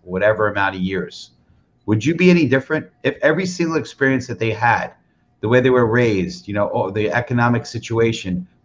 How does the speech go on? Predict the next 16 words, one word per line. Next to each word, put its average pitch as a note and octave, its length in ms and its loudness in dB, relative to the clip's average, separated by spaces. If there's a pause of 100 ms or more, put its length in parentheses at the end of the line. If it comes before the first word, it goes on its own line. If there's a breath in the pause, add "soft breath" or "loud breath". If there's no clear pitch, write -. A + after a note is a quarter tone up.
(120)
would A#2+ 240 2
you D#3 140 2
be D3+ 100 2
different? D#3+ 420 -2 (140)
And A#2+ 100 -4
just F3 200 -8
give F3+ 140 0
people E3 260 -4
grace, A2+ 540 -4 (500)
you A2 80 -2
know? B2+ 180 6 (240)
But D3 160 2
the D3+ 80 4
good F3 320 4
thing F3 140 4
is F#3 460 -2